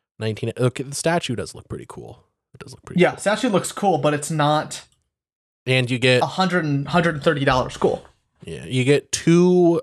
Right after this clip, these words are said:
Speaker 1: uh, early unlock suits, not exclusive suits. You just unlock them early,
Speaker 2: You
Speaker 1: just
Speaker 2: just
Speaker 1: like
Speaker 2: unlock
Speaker 1: with the
Speaker 2: them
Speaker 1: other
Speaker 2: early, yeah.
Speaker 1: Yeah, just like with the other pre-order, uh, pre-order bonuses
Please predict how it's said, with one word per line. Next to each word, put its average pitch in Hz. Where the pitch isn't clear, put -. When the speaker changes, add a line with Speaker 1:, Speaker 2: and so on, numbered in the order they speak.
Speaker 1:
uh, 131
early 147
unlock 135
suits, -
not 165
exclusive 202
suits. 120
You 117
just 110
unlock 113
them 131
early, 101
Speaker 2:
You -
Speaker 1:
just 175
Speaker 2:
just 180
Speaker 1:
like 196
Speaker 2:
unlock 180
Speaker 1:
with -
the -
Speaker 2:
them -
Speaker 1:
other -
Speaker 2:
early, 123
yeah. 123
Speaker 1:
Yeah, 101
just 117
like 143
with 151
the 135
other 120
pre-order, 110
uh, 104
pre-order 113
bonuses 110